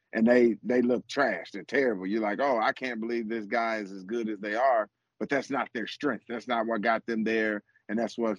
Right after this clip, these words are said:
that's not what's keeping them there. So that's what Gary's saying is when it comes to flag football, even some of the really good football players are gonna struggle because they're not, not, they're not flag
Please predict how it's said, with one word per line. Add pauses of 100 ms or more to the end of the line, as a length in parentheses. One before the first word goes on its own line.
(140)
that's
not
what's
keeping
them
there. (360)
So
that's
what
Gary's
saying
is
when
it
comes
to
flag
football, (640)
even
some
of
the
really
good
football
players (280)
are
gonna
struggle
because
they're
not,
not,
they're
not
flag